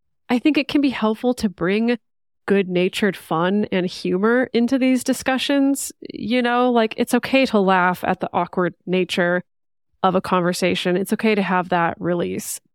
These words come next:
I think especially around awkward conversations like having S T I or safer sex conversations, especially if it's with a newer partner, someone you haven't had this kind of conversation before. Like,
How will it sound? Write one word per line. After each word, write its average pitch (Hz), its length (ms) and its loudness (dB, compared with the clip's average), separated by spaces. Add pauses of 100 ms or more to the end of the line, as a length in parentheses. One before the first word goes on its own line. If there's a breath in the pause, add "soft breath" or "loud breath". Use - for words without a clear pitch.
(240)
I 311 60 2
think 311 160 4
especially 247 400 0
around 208 560 2 (340)
awkward 220 320 0
conversations 220 720 2
like 202 300 0
having 233 720 -2 (140)
S 226 200 0
T 233 180 0
I 226 340 2
or 196 320 0
safer 220 260 0
sex - 400 -2 (380)
conversations, 185 720 0
especially 214 400 -2
if 196 100 -2
it's 196 160 -6
with 190 320 0
a 190 120 -4
newer 185 240 0
partner, 190 420 -2
someone 185 300 -2
you 175 80 0
haven't 185 300 0
had 180 320 -2
this 190 120 -4
kind 190 240 -2
of 175 80 -6
conversation 180 720 -2
before. 190 380 0
Like, 180 200 -2